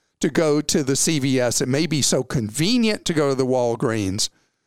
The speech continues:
but convenience is not the same as price. In fact, in Krista's house, they celebrate Jeff Bezos' birthday <laughs> every year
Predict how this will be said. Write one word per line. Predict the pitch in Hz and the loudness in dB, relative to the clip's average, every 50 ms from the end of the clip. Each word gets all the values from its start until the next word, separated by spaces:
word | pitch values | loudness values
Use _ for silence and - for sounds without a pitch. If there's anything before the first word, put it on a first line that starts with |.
| _ _ _ _ - | _ _ _ _ -2
but | - 143 131 - - - | 0 0 0 0 -4 -4
convenience | - 151 135 117 143 175 214 240 233 214 190 165 151 220 - - - _ _ _ - | -2 -2 -2 0 0 0 2 2 2 2 2 0 0 -2 -4 -4 -4 _ _ _ -4
is | 185 139 127 - | -2 -2 0 0
not | 151 147 160 175 - | 0 0 0 -2 -2
the | - 165 | -2 -2
same | - - - 160 139 131 123 117 110 - - | 0 0 0 0 0 0 0 0 -2 -4 -4
as | - 127 113 98 - | -2 -2 0 0 -2
price. | - - - 120 98 90 - - - - - _ _ _ _ _ _ _ _ - - | -4 -2 -2 -2 -2 -2 -4 -2 -2 -2 -4 _ _ _ _ _ _ _ _ -10 -4
In | - - 127 | -4 -4 -2
fact, | - - 185 165 151 143 139 - - _ _ _ _ _ _ _ _ _ - | 0 0 0 0 0 -2 -4 -6 -14 _ _ _ _ _ _ _ _ _ -4
in | 170 151 135 131 135 | -2 0 0 0 -2
Krista's | 160 - - 214 240 247 - - 240 214 185 - | -2 0 0 2 2 0 0 0 0 0 0 0
house, | - - 180 170 143 123 117 113 - - - - _ _ _ _ _ _ _ _ | 0 -2 0 0 0 0 0 0 -2 -2 -4 -6 _ _ _ _ _ _ _ _
they | - 165 190 226 | -2 0 0 2
celebrate | 220 - - 262 233 196 175 170 147 147 160 147 139 135 135 131 - _ _ _ - | 2 0 2 2 2 2 2 0 0 0 0 2 2 0 0 -2 -6 _ _ _ -4
Jeff | - 180 170 202 233 226 - - | 0 0 2 2 0 -2 -4 -2
Bezos' | 175 165 160 160 165 151 170 156 139 147 139 - - 147 120 - | 0 0 2 2 0 2 2 2 2 2 0 0 0 0 0 -2
birthday | - - 165 143 143 147 147 311 311 - 139 117 107 104 101 - - - - | -2 -2 -2 0 0 0 2 0 0 2 2 0 0 -2 -4 -6 -10 -20 -20
<laughs> | - 440 370 - - | -10 -6 -6 -2 0
every | 180 170 170 180 165 165 156 170 170 | 0 2 0 0 0 0 2 2 2
year | 165 147 147 143 160 180 196 208 196 156 120 107 | 0 0 -2 0 0 2 2 2 2 2 0 -2